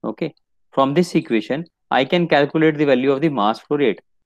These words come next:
Now, mass flow rate will be given by volumetric efficiency into V P divided by specific volume. This is the equation for the mass flow rate of the refrigerant, which is now circulating through the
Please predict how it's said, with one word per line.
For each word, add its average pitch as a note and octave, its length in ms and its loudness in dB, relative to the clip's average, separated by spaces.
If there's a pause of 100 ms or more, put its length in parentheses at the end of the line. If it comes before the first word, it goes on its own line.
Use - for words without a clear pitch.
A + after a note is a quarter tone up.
(220)
Now, C3+ 80 -2
mass B2+ 280 2
flow E3 200 -2
rate E3 180 2
will E3 140 -4
be D3+ 100 0
given D3 260 -2
by D#3+ 240 2 (560)
volumetric E3 600 2
efficiency E3 800 0
into C3 360 -4
V A#2+ 200 0
P F3 380 0 (380)
divided C3 380 4
by C#3+ 120 4
specific C#3+ 500 -2
volume. G#2+ 280 0
This B2+ 220 -6
is F3 120 -4
the E3 100 2
equation A#2 480 -2
for G2 220 0
the C3 240 -2 (840)
mass B2+ 240 2
flow C3+ 160 0
rate A#2 180 2
of A2 120 2
the C3+ 100 2
refrigerant, B2 480 -2
which B2 140 -8
is C3+ 140 -12
now E3 280 -4 (340)
circulating C#3+ 640 2
through B2 200 -2
the F3 260 0